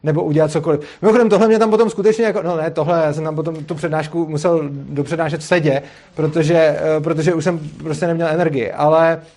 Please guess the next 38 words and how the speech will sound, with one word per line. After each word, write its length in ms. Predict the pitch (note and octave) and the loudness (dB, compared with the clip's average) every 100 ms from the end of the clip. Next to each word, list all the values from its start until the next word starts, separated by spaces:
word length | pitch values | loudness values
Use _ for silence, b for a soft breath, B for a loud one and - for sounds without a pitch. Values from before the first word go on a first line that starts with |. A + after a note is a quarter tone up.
| b b b b | b b b b
eh, 140 | - D#3+ | -8 -6
spíš 240 | - F3 | -2 0
mi 100 | A3 | 0
šlo 180 | A3 A3 | 2 2
o 100 | F#3+ | 2
to, 280 | G3+ G3+ - | 2 2 0
jak 160 | F3 F3 | -4 -2
se 100 | F#3+ | -2
ten 120 | G3+ | 0
člověk 300 | G3+ G3+ G3+ | 2 2 0
uklidnil, 720 | E3+ F#3+ G3 D#3 C#3+ C3+ E3+ | 0 2 2 0 -4 -4 -6
když 200 | D#3 D#3+ | -6 -4
jsem 120 | G3 | -2
mu 100 | F#3+ | 0
řekl, 180 | F3+ F3 | 0 0
že 120 | F3 | -2
t-, 240 | F3 - - | -4 -8 -8
že 220 | D3 E3+ F3 - | -4 -4 -4 -2
to 220 | F#3 E3+ D3+ | 0 0 -6
bylo 460 | D#3+ F3+ D3+ F3+ F3 | -14 -12 0 2 2
v 200 | - - | 0 -14
obalu 560 | - D#3+ D3+ F#3 F3+ F3 | -6 0 2 4 2 0
z, 140 | D#3+ D3+ - _ - - | -8 -20 -20 _ -20 -14
z 120 | C#3+ | -8
nějaký 420 | D#3+ F3 D#3+ E3 | -4 -4 -4 -6
jako 480 | E3 D3+ E3+ E3 D#3+ B B B B | -6 -4 0 0 0 B B B B
velkou 320 | D#3+ E3+ F#3 | 0 2 0
výroby 640 | D#3+ E3+ D#3+ D3+ D3+ F3 - b b b | 2 0 2 0 -2 -4 -8 b b b
a 140 | E3 | -4
ne, 180 | E3 F3+ | -2 -2
ne 180 | D#3 F3 | 0 0
vlastně 300 | E3 D#3+ E3 D#3+ D3+ D#3 | 0 -2 -2 -4 -6 -4
od 180 | D3+ D#3+ | -2 -2
dealera 380 | D3+ D#3+ D#3+ D#3+ | 2 2 2 2
na 100 | D3+ | 2
rohu, 280 | D3 A#2+ | 0 -2
no. 160 | G#2+ G2+ - b b b b b | -10 -12 -18 b b b b b
Eh, 360 | - D3+ D3+ | -6 -2 -2